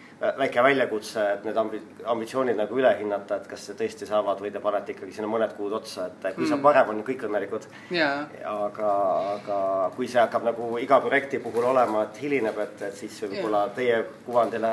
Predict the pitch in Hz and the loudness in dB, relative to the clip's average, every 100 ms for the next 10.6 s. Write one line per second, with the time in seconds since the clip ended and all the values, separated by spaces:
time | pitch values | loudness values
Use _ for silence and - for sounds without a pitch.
0 | 117 113 113 113 117 110 113 113 104 - | 0 -4 -4 -4 -2 -2 -2 -2 -4 -10
1 | - - - 262 254 254 - 233 208 196 | -18 -18 -8 0 0 0 -4 0 2 2
2 | 196 190 190 190 190 185 185 185 185 175 | 2 2 2 0 2 2 4 4 4 2
3 | 165 180 - - 170 170 160 151 208 - | -2 -4 -6 -2 0 0 -2 -2 -6 -8
4 | - - - 147 147 143 143 143 143 143 | -14 -2 4 4 4 4 4 6 4 2
5 | 175 165 147 143 139 - 139 131 - 127 | 0 0 0 -2 -4 0 0 0 -4 -8
6 | - - 151 139 143 143 139 131 127 160 | -8 -4 0 2 0 0 -2 -2 -2 -2
7 | 180 - - 143 135 131 - 123 135 - | -4 -12 -14 -10 -6 -6 -8 -10 -6 0
8 | 151 135 131 139 135 - 127 127 123 131 | 2 2 -2 0 -2 -2 -6 -6 -6 -4
9 | 131 123 127 127 135 131 135 135 127 131 | -2 -4 -4 -4 -2 0 0 0 -4 -6
10 | - 143 135 131 131 | -4 0 0 -2 -8